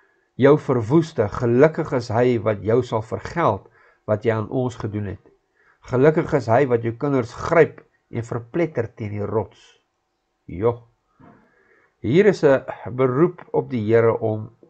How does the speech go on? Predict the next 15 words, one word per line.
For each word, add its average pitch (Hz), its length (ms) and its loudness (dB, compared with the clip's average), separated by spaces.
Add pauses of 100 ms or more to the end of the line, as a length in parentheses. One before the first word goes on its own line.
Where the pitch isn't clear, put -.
(120)
om 123 220 -10
te 123 140 -2
wreek 123 680 -2
op 117 240 -2
individue 117 760 -2
of 107 220 -4
nasies 107 680 -4 (500)
wat 120 220 2
sy 117 220 -4
mense 113 440 -6
leed 104 280 -4
aangedoen 98 480 -10
het 95 180 -12
of 117 340 -6
wil 117 280 -2